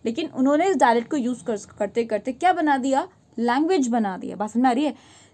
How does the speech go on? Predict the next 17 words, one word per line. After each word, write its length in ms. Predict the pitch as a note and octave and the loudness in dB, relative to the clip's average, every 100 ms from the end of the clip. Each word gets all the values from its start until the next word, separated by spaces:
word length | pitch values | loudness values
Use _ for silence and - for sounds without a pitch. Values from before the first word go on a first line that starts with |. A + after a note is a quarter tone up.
| - | 0
Now 400 | C4+ D#4+ F4+ G#4 | 4 6 6 4
we 60 | F#4+ | 2
will 220 | G4 F#4 | 0 2
talk 220 | D4 C#4 D#4 | 0 2 4
about 360 | C#4+ B3+ D4 | 4 2 -2
कि 160 | - D#4+ | -4 -4
चौसर 520 | C#4+ D4 C4 C4+ F4 | 2 4 4 0 -6
का 140 | F#4 E4+ | -2 -4
जो 140 | E4+ | -4
कॉन्ट्रीब्यूशन 760 | - C#4 B3 A#3 D4+ C#4 D4 C4 | -4 -2 0 0 0 0 0 0
रहा 260 | A#3+ A3 | 0 -2
है 320 | A3 A3+ C4+ - - | 0 -2 -2 -4 2
पोइट्री 400 | D#4 F4 F4 F4+ | 4 2 2 0
में, 180 | E4 | 0
क्या 160 | C4+ G3 | -2 -4
रहा 120 | - | -6
है। 120 | - | -14